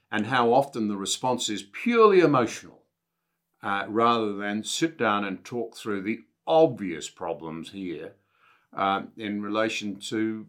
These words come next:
simple fairness, uh, uh, you know, in sport. Um, how, you know, I suppose it's a question of freedom of speech. Are we not endangering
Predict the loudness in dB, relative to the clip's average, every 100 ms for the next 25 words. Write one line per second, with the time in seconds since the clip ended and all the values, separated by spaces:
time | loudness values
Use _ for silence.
0 | _ -6 -4 -4 -4 -6 -8 -6 -4 -4
1 | -4 -8 -10 -10 -8 -6 -6 -6 -10 -12
2 | -12 -8 -6 -6 -4 -4 -4 -2 -2 0
3 | -4 -10 _ -20 -20 _ -4 0 0 -2
4 | -10 _ _ _ _ -20 -20 -20 _ _
5 | _ _ _ _ -8 -2 0 0 -2 -8
6 | -10 -10 -10 -14 _ _ -12 2 4 4
7 | 0 -4 -4 -2 -2 -2 0 0 0 -4
8 | -4 -2 -2 -4 -16 -18 _ _ _ 2
9 | 4 6 4 2 0 -2 -4 0 2 2
10 | 0 -6 -14 -18 -20